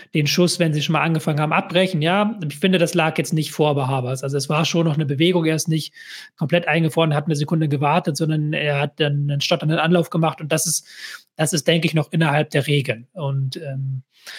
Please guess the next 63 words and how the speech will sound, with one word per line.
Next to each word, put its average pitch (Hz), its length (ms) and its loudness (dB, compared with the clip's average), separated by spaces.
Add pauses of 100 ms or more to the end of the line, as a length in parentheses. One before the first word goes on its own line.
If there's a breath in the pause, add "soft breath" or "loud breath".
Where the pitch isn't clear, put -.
(200 loud breath)
ich - 100 -2
glaube 185 200 4
auch 170 80 6
nicht, 185 140 4
dass 175 100 4
die 143 100 0
Dortmunder 160 340 2
Spieler 151 240 2
reingelaufen 151 440 2
sind, 151 160 0
weil 147 100 0
Havertz 147 300 0
gestoppt 170 360 0
ist, 175 160 4
sondern 165 240 4
weil 151 120 4
die 147 100 2
Chelsea-Spieler 160 500 2
auch 180 120 6
schon 165 120 0
reingelaufen 139 540 0
waren. 135 240 -4
Und 135 80 -6
das 165 140 4
ist - 20 2
natürlich 170 340 4
dann, 165 260 2 (420 loud breath)
äh, 160 420 2
so 147 100 2
blöde 180 300 6
das, 170 180 2
so 151 200 0
blöde 160 240 2
das 151 160 0
ist, 170 220 -2
aber 143 160 0
das 147 160 0
ist 160 180 -6
natürlich 151 420 -2
die, 143 520 0
ähm, 139 640 -6 (200)
Gefahr, 160 340 0
die 147 100 2
dann 139 200 -2
bei 139 100 -2
sowas 139 260 -2
einfach 139 220 -4
besteht 156 400 -2
und 143 160 -2
die 147 320 2
du 156 140 0
als 143 480 -2 (400)
Verteidiger, 143 520 0
auf - 80 -6
die 156 120 0
du 156 100 4
auch - 100 -6
nicht 143 160 -2
reinfallen 139 380 -2
darfst. 123 320 -8
Da 135 60 -2
musst 143 220 -2
du 147 60 0